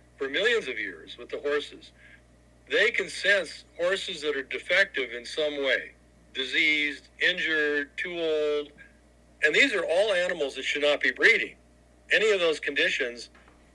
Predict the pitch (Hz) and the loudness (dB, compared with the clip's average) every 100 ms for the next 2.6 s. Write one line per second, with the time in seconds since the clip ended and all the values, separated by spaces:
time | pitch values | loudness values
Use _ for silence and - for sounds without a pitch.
0 | 139 135 131 127 123 151 185 185 - 160 | -4 -2 0 0 0 0 0 -2 2 4
1 | 170 113 90 90 - _ _ _ _ _ | 6 4 0 -10 -20 _ _ _ _ _
2 | 139 143 143 160 143 | -6 -2 4 6 4